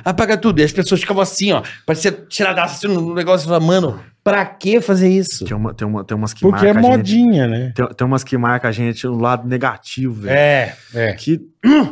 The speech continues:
Speaker 3: Essa pra
Speaker 2: Não,
Speaker 3: mim,
Speaker 2: cara.
Speaker 3: essa desenrola, bate, joga de ladinho.
Speaker 1: Então, quando encerrar
Speaker 3: É um
Speaker 1: esse
Speaker 3: bagulho.
Speaker 1: episódio, vamos fazer pra gente postar aqui no Ticaracatica,
Speaker 3: Fazer o quê?
Speaker 1: desenrola, bate, joga de ladinho?
Speaker 3: É óbvio que não, né,
Speaker 1: Vamos
Speaker 3: cara?
Speaker 1: fazer, Cadu, vamos fazer?
Speaker 3: É lógico que
Speaker 1: Vamos
Speaker 3: não.
Speaker 1: convencer a galera pro Bola fazer a desenrola
Speaker 3: Não,
Speaker 1: junto
Speaker 3: não,
Speaker 1: com
Speaker 3: eu não vou fazer,
Speaker 1: A
Speaker 3: cara.
Speaker 1: gente faz com ódio.
Speaker 2: Vamos, vamos fazer na base do ódio,
Speaker 1: Na
Speaker 2: ô,
Speaker 1: base do
Speaker 2: Bola.
Speaker 1: ódio, Bola. Você faz assim com o dedo e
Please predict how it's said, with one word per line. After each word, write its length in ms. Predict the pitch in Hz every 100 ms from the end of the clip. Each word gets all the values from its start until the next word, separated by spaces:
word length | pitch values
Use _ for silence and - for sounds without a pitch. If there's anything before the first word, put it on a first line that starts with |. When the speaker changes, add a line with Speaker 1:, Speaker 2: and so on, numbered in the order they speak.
| - _ _ _ - _ -
Speaker 3:
Essa 320 | 147 175 208
pra 120 | 196
Speaker 2:
Não, 60 | 160
Speaker 3:
mim, 40 |
Speaker 2:
cara. 100 | 190
Speaker 3:
essa 120 | 175 185
desenrola, 680 | 143 156 139 117 151 165 120
bate, 400 | 107 135 143 -
joga 200 | 139 135
de 60 |
ladinho. 360 | 135 117 104 220
Speaker 1:
Então, 240 | 143 254 202
quando 260 | 262 277
encerrar 520 | 247 175 170 131 120
Speaker 3:
É 20 | 123
um 40 |
Speaker 1:
esse 40 | 123
Speaker 3:
bagulho. 140 | 135
Speaker 1:
episódio, 500 | 165 131 151 190 170
vamos 120 | 185
fazer 220 | 180 147 160
pra 100 | 135
gente 120 | -
postar 300 | 135 - 123
aqui 200 | 110 123
no 100 | 110
Ticaracatica, 380 | 113 113 110 151
Speaker 3:
Fazer 140 | 151
o 60 | 220
quê? 200 | 180 196
Speaker 1:
desenrola, 480 | 131 135 117 131 123
bate, 280 | 135 135
joga 180 | 127 120
de 100 | 110
ladinho? 260 | 117 139 220
Speaker 3:
É 40 |
óbvio 220 | 240 208
que 140 | 214 233
não, 240 | 151 151 160
né, 80 |
Speaker 1:
Vamos 80 | 220
Speaker 3:
cara? 120 | 208
Speaker 1:
fazer, 240 | 151 196 147
Cadu, 280 | 175 196 175
vamos 140 | 185
fazer? 340 | 170 156 180 113
Speaker 3:
É 80 | 180
lógico 440 | 165 190 180 -
que 60 | 165
Speaker 1:
Vamos 140 | 135
Speaker 3:
não. 60 | 156
Speaker 1:
convencer 280 | 165 110 160
a 20 |
galera 360 | 139 127 139
pro 120 | 113 123
Bola 220 | 127 127
fazer 300 | - 107 120
a 40 |
desenrola 580 | 113 117 113 101 117 226
Speaker 3:
Não, 60 | 208
Speaker 1:
junto 140 | 240
Speaker 3:
não, 60 | 214
Speaker 1:
com 80 | 214
Speaker 3:
eu 80 | 240
não 140 | 226
vou 140 | 208 233
fazer, 420 | 233 143 135 180
Speaker 1:
A 40 |
Speaker 3:
cara. 120 | 175
Speaker 1:
gente 220 | - 214 -
faz 200 | 226 -
com 100 | 220
ódio. 420 | 165 165 127 98
Speaker 2:
Vamos, 180 | 202 226
vamos 200 | 233 254
fazer 220 | 208 190
na 100 | 190
base 220 | 180 214
do 100 | 170 160
ódio, 420 | 190 170 123 101
Speaker 1:
Na 100 | 202
Speaker 2:
ô, 40 |
Speaker 1:
base 220 | 175 226 196
do 80 |
Speaker 2:
Bola. 120 | 202 185
Speaker 1:
ódio, 220 | 170 131
Bola. 120 | 120
Você 120 | 110
faz 220 | 156 175 160
assim 120 | 180
com 140 | 156
o 60 | 127
dedo 340 | 117 151
e 80 | 120